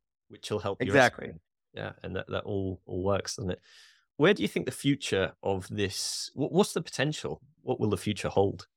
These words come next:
Speaker 2: There, there is so much on our product roadmap, and it just gets larger and larger every day because we're, we're constantly coming up with new ideas. In the, in the short term, you know, clone calling, making it, making the voice realistic.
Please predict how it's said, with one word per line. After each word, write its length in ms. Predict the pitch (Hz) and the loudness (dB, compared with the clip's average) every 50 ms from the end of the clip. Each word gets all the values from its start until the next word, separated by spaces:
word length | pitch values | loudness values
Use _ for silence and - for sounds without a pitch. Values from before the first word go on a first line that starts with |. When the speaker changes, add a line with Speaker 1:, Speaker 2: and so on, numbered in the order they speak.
| _ _ _ | _ _ _
Speaker 2:
There, 240 | - - 185 180 160 | 2 4 6 6 6
there 180 | 165 196 196 196 | 6 8 8 8
is 100 | 185 - | 6 6
so 220 | - - 190 175 | 6 6 6 8
much 320 | 165 147 143 156 - - - | 8 8 6 6 4 0 -2
on 140 | - 143 | 0 2
our 120 | 135 127 117 | 2 2 2
product 400 | - - 143 131 131 131 - - | 2 4 4 4 4 2 0 -4
roadmap, 440 | 127 123 127 127 139 147 147 143 139 | -4 -4 -4 -2 -2 -2 0 0 -2
and 80 | 123 | -4
it 80 | 123 113 | -6 -6
just 240 | - 143 131 - - | -6 -8 -8 -6 -6
gets 280 | 147 127 - - - - | -6 -6 -8 -12 -16 -10
larger 320 | 120 139 135 135 123 139 | -4 -2 -2 -2 -2 -2
and 80 | 131 127 | -2 -2
larger 220 | 123 123 113 120 | -2 -2 -2 -4
every 180 | 113 110 120 110 | -4 -6 -6 -6
day 160 | 113 107 104 | -4 -4 -4
because 120 | 104 104 117 | -6 -8 -8
we're, 140 | 117 117 - | -10 -10 -12
we're 180 | - - - - - | -14 -18 -20 -6 0
constantly 400 | - 143 139 139 - 147 135 - | 2 4 4 4 2 -2 -4 -2
coming 200 | 131 127 123 117 | -2 -2 -2 -4
up 80 | 107 | -6
with 80 | 117 110 | -8 -6
new 120 | 107 104 | -6 -4
ideas. 460 | 98 101 104 92 87 - 104 107 - - 90 | -4 -4 -6 -10 -12 -14 -14 -14 -12 -10 -4
In 100 | 120 170 | 0 2
the, 80 | 190 170 | 2 4
in 60 | 185 | 4
the 60 | 185 | 4
short 300 | 170 - - 185 190 180 | 4 4 4 4 4 2
term, 460 | - - 175 156 147 139 135 131 127 123 - _ _ - | 2 2 4 4 4 4 2 0 -4 -6 -10 _ _ -12
you 80 | 151 | -10
know, 200 | 135 123 120 117 - _ _ _ _ _ _ _ - | -8 -8 -8 -8 -12 _ _ _ _ _ _ _ -10
clone 300 | - - 135 139 147 139 | -4 -2 0 0 0 0
calling, 520 | - 143 123 123 120 123 127 135 139 135 | 0 0 2 2 2 2 0 -2 -4 -6
making 400 | 127 113 127 127 123 - 139 135 | -6 -6 -6 -6 -6 -6 -8 -8
it, 100 | 127 127 - _ _ - | -8 -8 -10 _ _ -14
making 320 | 135 127 131 - 139 135 | -12 -12 -12 -8 -6 -4
the 60 | 123 117 | -4 -4
voice 440 | 117 123 117 113 120 127 - - | -2 -2 0 0 0 -2 -4 -4
realistic. 640 | 135 131 123 110 110 113 117 - - - 143 147 | -4 -4 -2 -2 -4 -6 -6 -6 -4 -4 -4 -4